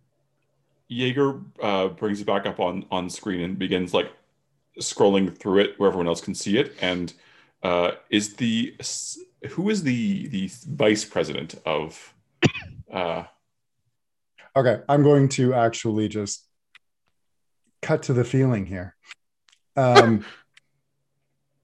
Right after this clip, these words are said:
Speaker 2: someone is going to need to stare at, uh, Paulson. Make eye contact with Paulson,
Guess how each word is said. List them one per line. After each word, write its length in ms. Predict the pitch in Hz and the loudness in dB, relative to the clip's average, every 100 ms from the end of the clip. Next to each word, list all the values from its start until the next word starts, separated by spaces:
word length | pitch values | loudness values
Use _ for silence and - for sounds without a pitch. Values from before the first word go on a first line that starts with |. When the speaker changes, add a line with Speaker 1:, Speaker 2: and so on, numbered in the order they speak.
| _ _ _ _ _ _ _ _ _ _ _ _ _ _ _ _ _ _ _ _ _ _ _ _ _ _ _ - | _ _ _ _ _ _ _ _ _ _ _ _ _ _ _ _ _ _ _ _ _ _ _ _ _ _ _ -10
Speaker 2:
someone 360 | - 151 147 156 | 0 4 6 4
is 100 | 143 | 4
going 220 | 135 131 | 4 4
to 120 | 131 | 2
need 220 | 120 107 | 0 0
to 80 | 117 | -4
stare 520 | - 117 110 110 107 _ | -4 -2 -2 -2 -6 _
at, 400 | 110 107 107 - - _ _ _ _ _ _ _ _ _ _ _ _ _ _ _ _ 113 | -2 0 -2 -10 -20 _ _ _ _ _ _ _ _ _ _ _ _ _ _ _ _ -2
uh, 360 | 104 98 101 - _ _ _ - - - - | 2 2 0 -6 _ _ _ -20 -20 -20 -2
Paulson. 580 | 117 104 - 98 92 - _ _ _ _ _ - | 0 0 -2 -6 -8 -14 _ _ _ _ _ -4
Make 160 | 117 123 | 0 2
eye 120 | 127 | 2
contact 320 | 135 131 - | 2 0 -4
with 160 | 120 - | -10 -2
Paulson, 440 | 123 117 104 101 | -2 0 -4 -6